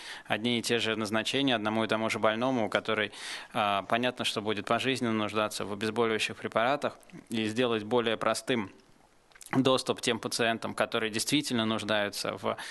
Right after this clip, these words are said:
этой, м, виде паллиативной помощи, это очень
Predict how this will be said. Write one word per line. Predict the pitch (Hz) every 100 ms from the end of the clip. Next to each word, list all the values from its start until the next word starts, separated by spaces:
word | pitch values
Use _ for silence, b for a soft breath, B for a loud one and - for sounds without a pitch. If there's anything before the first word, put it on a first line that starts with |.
| B B
этой, | 117 110 107 104
м, | 104 104
виде | 101 120 101
паллиативной | 107 110 110 110 107
помощи, | 131 147 135 -
это | 107 104 113 107 B B B -
очень | 107 - 101